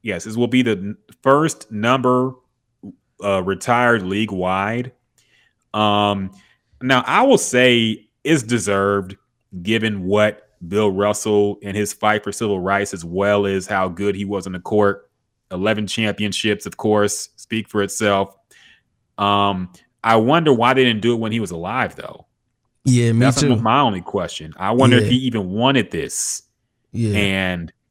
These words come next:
Speaker 1: if people would have been okay with it before he died.
Speaker 2: Yeah.
Speaker 1: Like, 'cause now everybody seems like, "Yeah, retire it for sure."
Speaker 2: So
Speaker 1: But before,
Speaker 2: Yeah.
Speaker 1: like,
Speaker 2: I'm kinda
Speaker 1: would, would they have been with this? I never heard
Speaker 2: Yeah.
Speaker 1: anybody say, "Let's retire Bill Russell's number."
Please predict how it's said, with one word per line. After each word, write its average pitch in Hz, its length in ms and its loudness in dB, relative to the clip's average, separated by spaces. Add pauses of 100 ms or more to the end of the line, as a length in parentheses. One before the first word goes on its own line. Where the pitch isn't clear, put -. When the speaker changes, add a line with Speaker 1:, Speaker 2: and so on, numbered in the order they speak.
Speaker 1:
if 127 220 6
people 135 340 4
would 123 120 6
have 98 120 0
been 117 160 4
okay 120 400 2
with 113 240 2
it 101 200 0
before 117 380 0
he 110 140 0
died. 92 540 -2 (800)
Speaker 2:
Yeah. 107 260 2
Speaker 1:
Like, 98 280 2
'cause 104 120 0
now 135 220 2
everybody 170 540 4
seems 170 340 -2
like, 160 200 2
"Yeah, 202 320 4
retire 175 580 0
it 123 80 -2
for 123 100 -2
sure." 170 240 -2
Speaker 2:
So 117 160 4
Speaker 1:
But 98 240 -2
before, 113 840 2 (180)
Speaker 2:
Yeah. 113 440 0
Speaker 1:
like, 107 480 4
Speaker 2:
I'm 175 120 -2
kinda 233 220 2
Speaker 1:
would, 127 120 8
would 120 240 4
they 131 140 2
have 123 120 4
been 113 220 0
with 123 240 2
this? - 400 -10
I 110 100 2
never 131 260 4
heard 120 240 4
Speaker 2:
Yeah. 123 60 -4
Speaker 1:
anybody 127 460 2
say, 131 300 0
"Let's 120 320 0
retire 123 460 -2
Bill 117 220 0
Russell's 117 420 0
number." 98 520 -4